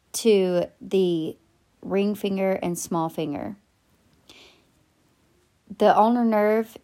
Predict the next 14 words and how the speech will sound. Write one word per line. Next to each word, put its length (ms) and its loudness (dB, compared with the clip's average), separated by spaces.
innervates 560 -2
in 140 -4
the 100 -2
hand, 680 -2
the 340 2
abductor 760 0
digiti 520 -2
minimi, 540 -2
opponens 800 -2
digiti 460 -2
minimi, 520 -2
flexor 800 0
digiti 500 0
minimi, 540 -2